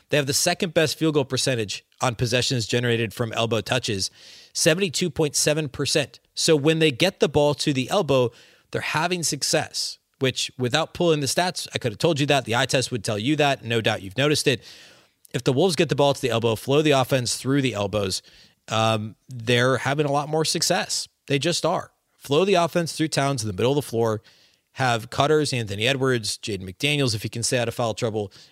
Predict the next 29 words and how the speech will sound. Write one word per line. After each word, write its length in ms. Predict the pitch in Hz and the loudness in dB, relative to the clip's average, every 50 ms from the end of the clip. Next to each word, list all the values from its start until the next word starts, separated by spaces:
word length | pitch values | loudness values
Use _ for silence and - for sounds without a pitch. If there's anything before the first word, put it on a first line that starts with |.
| _ - | _ -8
Malik 320 | 107 104 98 92 92 - - | -6 -6 -6 -8 -8 -4 -2
Beasley, 420 | 156 185 175 135 131 147 139 127 | 0 0 0 2 2 2 4 4
if 120 | 117 - - | 2 0 -2
he 100 | 113 104 | -4 -4
can 160 | - 120 101 | -4 -4 -2
be 180 | 113 120 117 | -2 0 0
effective. 540 | 113 - - 123 117 - - 120 110 101 - - - - - - - - - _ _ - | 0 0 0 -2 -2 -2 -2 -2 -4 -4 -6 -12 -20 -20 -20 -20 -20 -20 -20 _ _ -2
Um, 440 | 117 120 117 113 110 104 104 - - _ _ _ _ _ _ _ _ - | 0 0 0 0 -2 -4 -8 -12 -16 _ _ _ _ _ _ _ _ -4
you 100 | 139 127 | -2 0
know, 100 | 117 110 | 0 -2
D'Angelo 440 | 101 98 135 131 139 139 131 123 107 | -2 0 2 2 2 2 2 2 2
Russell's 320 | 127 135 - - 147 123 | 2 2 2 2 2 2
actually 260 | 131 135 - - 135 | 2 0 0 -2 -2
not 160 | 117 120 131 123 | -2 0 0 0
a 40 | |
bad 260 | 98 127 123 120 101 - | 2 2 0 0 0 -2
cutter, 240 | - 120 127 143 | -2 0 0 0
given 260 | 143 120 123 120 127 117 | 0 0 0 0 0 0
how 440 | 104 117 113 113 110 110 110 107 | 0 0 2 2 2 2 0 -2
his, 340 | - 104 113 117 104 - - | -4 -2 -2 -2 0 -2 -4
his 180 | - 123 110 127 | -4 -2 -2 -2
athletic 500 | 120 - - 127 127 123 - - - - _ _ _ _ _ _ _ _ _ | -2 -2 -2 0 0 0 -2 -4 -8 -20 _ _ _ _ _ _ _ _ _
challenges, 640 | - - 131 120 131 135 127 160 170 180 175 - - | -4 -2 -2 0 -2 -2 -2 -2 -2 -2 -2 -4 -6
which 160 | 123 - - | -6 -4 -2
sounds 220 | - 131 131 113 | -2 -2 -2 -4
bad, 260 | - - 123 135 156 143 | -2 -2 -2 -2 0 0
but 140 | 131 117 | -2 -2
he's 160 | 92 117 110 - | -2 -2 -2 -2
just 260 | - 120 - - | -2 -2 -4 -4